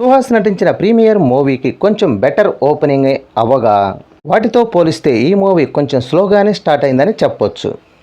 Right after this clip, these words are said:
కానీ ఈ వీకెండ్లో రిలీజ్ అయిన మూవీల్లో కొంచెం బెటర్ టాక్ తెచ్చుకున్న మూవీ ప్రసన్న వదనం. ఈ వీకెండ్లో ఈ సినిమా జోరు పెంచే అవకాశం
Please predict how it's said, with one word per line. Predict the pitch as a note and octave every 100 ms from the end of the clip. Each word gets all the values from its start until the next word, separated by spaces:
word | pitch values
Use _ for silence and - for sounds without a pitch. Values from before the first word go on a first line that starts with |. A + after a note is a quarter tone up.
| _
కానీ | F3+ G3+ F#3+
ఈ | - E3+ G#3+
వీకెండ్లో | G#3+ A3+ A3 A3+ G#3+ G#3
రిలీజ్ | C#3+ E3 E3+
అయిన | F3 F3
మూవీల్లో | A#2 C3 C3+ A#2+ A2+ G#2+ - _
కొంచెం | A3+ A3 G#3
బెటర్ | G#2+ C#3 G#3
టాక్ | - F3+ F3+ -
తెచ్చుకున్న | D3 C3+ C3+ A2+
మూవీ | G#2+ A2 A2 B3
ప్రసన్న | - E3+ - D3
వదనం. | A2+ F#2 F#2+ F#2+ - _ _
ఈ | F3+ A3+
వీకెండ్లో | A#3+ A#3+ A3 E3+
ఈ | C#3 F#3
సినిమా | - F#3 D3 G#2+ F#2
జోరు | E3 A3+ A3
పెంచే | F3+ E3+ E3 -
అవకాశం | B2+ C3+ B2+ B3+